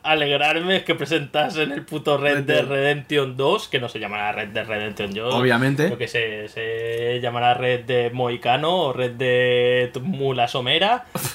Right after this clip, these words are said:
Speaker 1: <laughs> lo que sea. Y, y hay un, que no creo que sea verdad, pero hay un rumor súper gracioso para mí, que soy un enfermo, pero no es nada gracioso. Porque no sé si te has fijado que todas las,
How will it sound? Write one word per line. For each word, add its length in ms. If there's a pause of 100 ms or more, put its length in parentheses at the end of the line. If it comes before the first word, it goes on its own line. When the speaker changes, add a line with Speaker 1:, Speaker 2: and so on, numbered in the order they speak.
(200)
Speaker 1:
<laughs> 420
lo 320
que 120
sea. 440 (1400)
Y, 220 (160)
y 160
hay 240
un, 260 (240)
que 140
no 160
creo 240
que 80
sea 180
verdad, 360
pero 160
hay 140
un 100
rumor 380
súper 680
gracioso 760 (640)
para 200
mí, 300
que 80
soy 200
un 80
enfermo, 440
pero 140
no 80
es 80
nada 220
gracioso. 440 (640)
Porque 240
no 80
sé 120
si 100
te 80
has 80
fijado 260
que 80
todas 280
las, 20